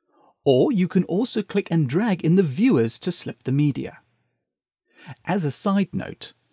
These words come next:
when slipping a segment, it doesn't matter if ripple is on or off, as slipping is never affected by the ripple operation.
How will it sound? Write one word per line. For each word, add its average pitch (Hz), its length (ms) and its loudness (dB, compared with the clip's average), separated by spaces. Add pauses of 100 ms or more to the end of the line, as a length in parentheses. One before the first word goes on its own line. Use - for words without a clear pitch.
(180)
when 185 180 4
slipping 269 420 -2
a 226 60 2
segment, - 640 -6 (240)
it - 180 2
doesn't 233 320 2
matter 185 360 -2
if 160 160 -4
ripple 147 480 -4
is 180 240 -4
on 117 240 -4
or - 180 -6
off, - 420 -2 (380)
as 180 140 0
slipping 285 440 -2
is 190 180 -2
never 170 260 0
affected 135 580 -8
by 113 160 -6
the 165 120 -4
ripple 131 400 -6
operation. - 640 -6